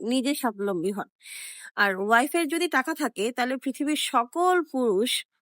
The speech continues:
ওই ওয়াইফের বাহ-, বাহবা দিতে বাধ্য থাকে। আমার জীবনে আমি খুব কম মানুষ দেখছি যে ওয়াইফ মারা যাওয়ার পর সে আর বিয়ে করে নাই, সে ওভাবেই থেকে গেছে, তার সন্তানগুলারে মানুষ করছে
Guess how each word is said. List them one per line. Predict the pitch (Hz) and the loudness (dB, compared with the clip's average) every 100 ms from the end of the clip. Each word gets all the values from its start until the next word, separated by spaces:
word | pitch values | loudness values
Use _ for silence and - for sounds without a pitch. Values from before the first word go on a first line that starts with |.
| - | -2
ওই | 247 | 0
ওয়াইফের | 247 233 - 233 247 | 2 2 0 -2 -4
বাহ-, | 202 190 202 220 | 0 -2 -2 0
বাহবা | 220 233 339 359 | 2 4 6 6
দিতে | 294 220 202 294 - - - _ 196 | 4 -2 -4 -4 -8 -20 -20 _ 0
বাধ্য | 214 202 - 220 | 2 2 -2 -6
থাকে। | 202 - 147 - _ _ _ - | -6 -8 -12 -14 _ _ _ -18
আমার | 277 370 | -12 -12
জীবনে | 285 294 220 202 | -10 -10 -8 -8
আমি | 208 247 | -8 -10
খুব | 302 262 | -12 -10
কম | 240 220 247 | -4 -2 0
মানুষ | 247 254 226 | 0 -2 -4
দেখছি | 214 - 214 | -6 -4 -6
যে | 208 202 202 | -4 -4 -4
ওয়াইফ | 190 185 196 233 - - 208 | 0 0 0 -2 -6 -10 -4
মারা | 202 208 | 0 0
যাওয়ার | 220 220 226 | 2 0 0
পর | - 185 160 | -2 -2 -2
সে | - 214 | -2 0
আর | 208 | 0
বিয়ে | 196 196 190 | -2 -2 -2
করে | 190 180 | -2 -2
নাই, | 185 240 | -4 -4
সে | - 214 | -2 -2
ওভাবেই | 208 220 214 240 | 0 0 0 0
থেকে | 254 208 | -2 -4
গেছে, | 208 208 247 277 | -4 -4 -4 -6
তার | 208 | -6
সন্তানগুলারে | - 202 196 208 208 202 208 | -4 -4 -2 -2 -2 -2 -2
মানুষ | 208 185 196 | 0 0 -2
করছে | - 202 - 233 311 | -4 -6 -4 -6 -6